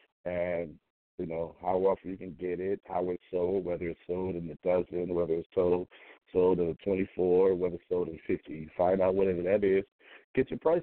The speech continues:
break on it. You know, go to your local, uh, barber and beauty supply store and build a relationship with them. And, you know, basically you can go in, once you build that relationship, you can purchase,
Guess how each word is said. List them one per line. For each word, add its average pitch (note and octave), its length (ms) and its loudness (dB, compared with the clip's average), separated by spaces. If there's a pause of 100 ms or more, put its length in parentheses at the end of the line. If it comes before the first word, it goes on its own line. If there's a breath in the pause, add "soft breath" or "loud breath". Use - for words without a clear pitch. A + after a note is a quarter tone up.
break F#2+ 220 -4
on E2 180 -8
it. - 100 -18 (760)
You G2+ 100 -8
know, G2 240 -6 (140)
go B2+ 220 2 (100)
to C3 180 0
your A#2+ 300 0
local, A2+ 800 0 (580 soft breath)
uh, G2+ 260 -2
barber A2 360 0
and G2 80 -4
beauty C3+ 260 -2 (300)
supply G2 360 2 (140)
store G2 480 0
and F#2+ 340 -4
build A#2 180 -2
a A2 60 0
relationship G2 680 -4
with - 140 -20
them. - 120 -14 (760 soft breath)
And, F#2 560 -6 (160)
you G2+ 100 -6
know, G2 160 2
basically A#2 380 0
you A2 120 -4
can G#2 160 -6
go A2+ 300 2
in, B2 320 0 (360 soft breath)
once - 200 -6
you G#2+ 80 -8
build G#2+ 240 0
that G2+ 140 4
relationship, G#2 840 -4
you B2+ 160 -4
can G#2 240 -6
purchase, A2 460 -2